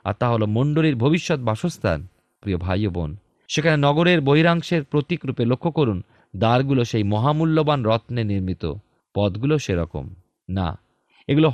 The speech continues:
হঠাৎই হয়ে যায়নি, কোনো অলৌকিকত্ব এতে নেই, এ হলো খ্রিস্টের নকশায় তৈরি। কোথা হতে এলো বহুমূল্য প্রস্তর এই নকশা? এই পৃথিবীতে পবিত্রগণের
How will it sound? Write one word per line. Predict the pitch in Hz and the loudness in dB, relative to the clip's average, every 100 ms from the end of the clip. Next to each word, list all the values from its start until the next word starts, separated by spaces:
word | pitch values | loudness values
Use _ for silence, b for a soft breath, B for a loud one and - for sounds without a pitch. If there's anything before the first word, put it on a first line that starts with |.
| - | -2
হঠাৎই | 139 143 139 160 | -4 -2 -2 -2
হয়ে | 113 117 | -2 -2
যায়নি, | 120 135 131 104 104 _ b b | 0 -2 -2 -6 -10 _ b b
কোনো | - 143 - | 0 0 0
অলৌকিকত্ব | - 120 143 151 143 160 165 - - 160 135 - | 0 4 4 4 0 -2 -2 -4 -2 0 -2 -4
এতে | 147 143 | -2 0
নেই, | 120 101 85 - b | 0 -2 -4 -8 b
এ | - | 0
হলো | 131 127 | 2 2
খ্রিস্টের | - 175 170 - 175 | 0 -2 -2 0 -2
নকশায় | 131 113 117 - 143 | 0 -2 -2 -2 -2
তৈরি। | 113 98 82 76 - _ _ _ - | -2 -2 -2 -4 -10 _ _ _ -4
কোথা | 180 196 | 0 2
হতে | 190 185 180 | 2 2 4
এলো | 170 107 - b | 4 0 -4 b
বহুমূল্য | 120 139 151 160 160 | 2 4 4 4 4
প্রস্তর | 147 147 147 - 185 - _ _ | 2 0 0 0 -2 -2 _ _
এই | - 120 | -2 2
নকশা? | 117 123 - 170 196 _ _ _ - | 2 0 0 -2 -2 _ _ _ 0
এই | 165 | 0
পৃথিবীতে | 165 180 196 175 185 | 2 0 2 2 2
পবিত্রগণের | 175 196 - 202 185 180 | 2 2 0 0 2 2